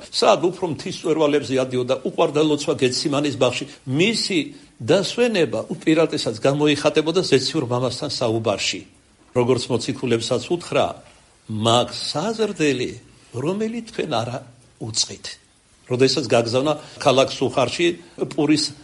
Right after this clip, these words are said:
სასყიდლად, რომ მოეტანა და ამ დროს სამარიტელ დედაკაცთან საუბრობდა, მოუტანეს შესთავაზეს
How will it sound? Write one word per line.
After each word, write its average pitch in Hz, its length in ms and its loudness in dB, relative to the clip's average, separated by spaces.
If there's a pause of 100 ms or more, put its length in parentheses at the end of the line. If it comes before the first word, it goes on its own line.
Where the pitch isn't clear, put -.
სასყიდლად, 120 880 2
რომ 170 220 -2
მოეტანა 131 540 6
და 139 120 -2
ამ 127 140 2
დროს 160 180 2
სამარიტელ 135 520 2
დედაკაცთან 135 540 -2 (260)
საუბრობდა, 139 680 4 (120)
მოუტანეს 139 640 2
შესთავაზეს 160 640 2